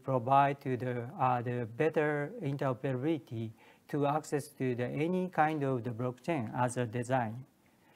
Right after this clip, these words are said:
So the, uh, the, the currently the Cactus has a,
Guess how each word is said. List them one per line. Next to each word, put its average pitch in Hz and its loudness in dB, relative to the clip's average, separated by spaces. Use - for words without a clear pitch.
So 160 4
the, 143 2
uh, 147 4
the, 135 0
the 139 0
currently 190 6
the 135 2
Cactus 160 0
has 143 -2
a, 131 0